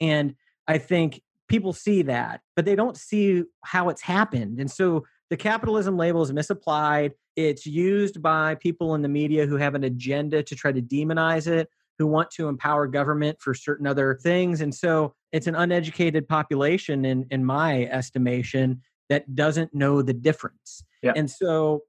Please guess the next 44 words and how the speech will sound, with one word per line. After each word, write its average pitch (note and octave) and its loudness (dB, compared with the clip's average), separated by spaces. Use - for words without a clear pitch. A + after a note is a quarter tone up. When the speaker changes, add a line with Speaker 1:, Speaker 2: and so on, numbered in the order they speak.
Speaker 1:
that's A3+ -2
where G#3+ 2
I E3+ 2
think E3+ -2
the D#3 -6
emotions E3+ -2
get C3+ -2
high, C#3 2
because E3+ -2
some A#3+ -2
people A3+ -2
are A3+ 0
really F3+ 2
struggling D3 -2
and G#3 0
envy's G#3 0
at A#2+ -4
play. A#2+ -2
Like, C3+ -2
Speaker 2:
Yep. A2 0
Speaker 1:
there's D#3+ 0
nothing G#3+ 2
easier F3 2
than C#3 0
us D3 0
to D#3+ -6
look D#3+ 0
at - -8
somebody F3 0
who's D#3+ -2
got D#3+ 2
something D#3+ -4
we C3 0
don't C#3+ -2
have C3 0
and C3+ 0
for E3 2
us D#3+ 4
to E3+ -12
think D#3+ -2
that C#3 0
they're D3+ 0
doing D#3 0
something C#3 0